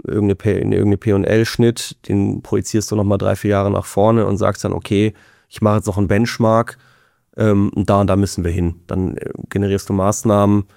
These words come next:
und dann implementierst du das oder jemand anders. So, das ist eigentlich immer das gleiche Vorgehen. Das Problem ist nur, du kommst nie an die Daten ran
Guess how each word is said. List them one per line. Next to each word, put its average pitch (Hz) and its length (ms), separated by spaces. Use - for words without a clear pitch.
und - 180
dann 90 100
implementierst 82 560
du - 60
das - 240
oder - 160
jemand 85 260
anders. - 420
So, - 200
das 95 160
ist 76 100
eigentlich - 180
immer 82 120
das 87 120
gleiche - 280
Vorgehen. 92 500
Das 110 120
Problem 120 360
ist 120 160
nur, 113 440
du - 80
kommst - 360
nie 110 140
an 98 80
die 98 80
Daten 87 320
ran 67 280